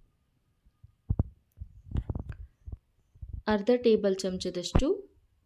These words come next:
ಅರಿಶಿನ ಪುಡಿಯನ್ನು ಕೂಡ ಸೇರಿಸ್ಕೊಂಡು ಇದನ್ನೆಲ್ಲವನ್ನ ಒಂದ್ಸಲಿ ಮಿಕ್ಸ್ ಮಾಡ್ತಾ ಚಿಕನನ್ನು ಫ್ರೈ ಮಾಡ್ಕೊಳ್ಳೋಣ. ನೋಡಿ, ಈ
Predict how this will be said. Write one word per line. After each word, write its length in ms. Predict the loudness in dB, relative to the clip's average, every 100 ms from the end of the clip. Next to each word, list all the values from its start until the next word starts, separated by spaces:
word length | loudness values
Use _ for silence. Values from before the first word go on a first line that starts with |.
| _
ಅರಿಶಿನ 320 | -2 0 0 2
ಪುಡಿಯನ್ನು 380 | 0 0 -2 -4 -6
ಕೂಡ 120 | -2 0 0 -2 -2
ಸೇರಿಸ್ಕೊಂಡು 640 | -4 -4 -8 -8 -2 0 0 -4 -16 -16 -18 _ -16 -6 0
ಇದನ್ನೆಲ್ಲವನ್ನ 680 | 2 2 2 0 0 -2 -2 -4
ಒಂದ್ಸಲಿ 340 | -4 -2 0
ಮಿಕ್ಸ್ 340 | 0 -2 -6 -4
ಮಾಡ್ತಾ 360 | -4 -6 -4 -4 -4 -10 _ _ _ -20 _ _ _ _ _ _ _ _ _ _ -20 _ _ -20 -20 _ _ _ _ _ _
ಚಿಕನನ್ನು 540 | -8 -4 -2 -2 0 0 -2 0
ಫ್ರೈ 160 | 2 2 0
ಮಾಡ್ಕೊಳ್ಳೋಣ. 500 | -6 -4 -4 -2 0 -2 -2 -12 _ _ _ _ _ _ _ _ _ _ -20 _ _ _ _ _ _ -6
ನೋಡಿ, 200 | 0 0 0
ಈ 20 | -2